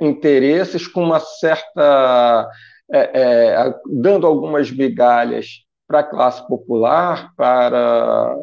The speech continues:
os trabalhadores, mas não vão fazer grandes mudanças, não, né? Até porque, como você mesmo disse, eles estão no, nos limites do neoliberalismo, não pretendem romper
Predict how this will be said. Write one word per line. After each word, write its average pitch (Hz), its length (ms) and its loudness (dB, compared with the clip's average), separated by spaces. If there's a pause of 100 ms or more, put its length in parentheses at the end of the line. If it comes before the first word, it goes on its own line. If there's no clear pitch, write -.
(160)
os 127 220 -4
trabalhadores, 127 880 0 (260)
mas 269 160 -2
não 247 100 2
vão 240 140 0
fazer 214 300 0
grandes 196 300 -4
mudanças, 190 600 -2
não, 156 300 -4 (380)
né? 156 380 0
Até 160 220 0
porque, 165 260 -6
como 156 220 -2
você 151 240 -2
mesmo 147 280 -2
disse, 190 300 0
eles 185 140 -4
estão 190 240 -2
no, 165 680 2
nos 151 680 -4 (100)
limites 165 720 -2 (340)
do 170 280 0
neoliberalismo, 160 920 2
não 247 260 0
pretendem 202 640 -2
romper 147 640 -2